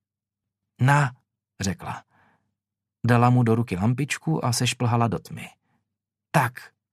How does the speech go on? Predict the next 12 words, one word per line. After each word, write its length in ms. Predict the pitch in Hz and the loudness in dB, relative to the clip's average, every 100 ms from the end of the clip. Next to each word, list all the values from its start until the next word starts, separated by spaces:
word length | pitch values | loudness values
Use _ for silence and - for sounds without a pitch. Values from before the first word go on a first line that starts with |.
| _ | _
nic 200 | 139 - | -2 0
to 120 | - 156 | 0 2
není.“ 360 | 175 156 - _ _ _ _ _ _ _ _ _ _ | 2 0 -2 _ _ _ _ _ _ _ _ _ _
Obličej 520 | - 147 175 - 104 98 | -2 0 2 2 2 2
měla 220 | 104 117 | 2 2
asi 300 | 131 - 127 | 0 -2 0
metr 340 | 120 135 - | 0 -2 -4
pod 180 | - 107 | -4 -2
Richardovýma 680 | 123 - 135 139 143 139 131 | -2 -2 -4 -2 -2 0 0
klátícíma 800 | 131 120 120 139 123 139 131 123 | 0 0 0 -4 -4 -4 -2 -2
se 140 | 131 | -2
nohama. 480 | 127 117 92 82 | -2 -2 -4 -8